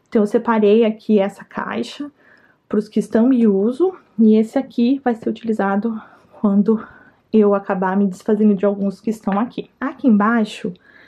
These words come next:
eu tenho alguns itens que também são de estoque, como, por exemplo, bicarbonato de sódio. Eu uso muito bicarbonato de sódio aqui em casa,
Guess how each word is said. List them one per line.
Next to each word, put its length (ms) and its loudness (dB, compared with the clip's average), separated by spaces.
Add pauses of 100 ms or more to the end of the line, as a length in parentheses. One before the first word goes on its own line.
(160)
eu 80 -2
tenho 260 2
alguns 280 2
itens 360 0
que 160 -2
também 560 2
são 480 0 (240)
de 240 -2
estoque, 720 -4 (200)
como, 180 4
por 160 0
exemplo, 540 -2 (260)
bicarbonato 640 -2
de 100 -2
sódio. 360 -4
Eu 60 2
uso 200 2
muito 440 6
bicarbonato 520 -4
de 60 -20
sódio 280 -6
aqui 140 -2
em 20 0
casa, 480 -6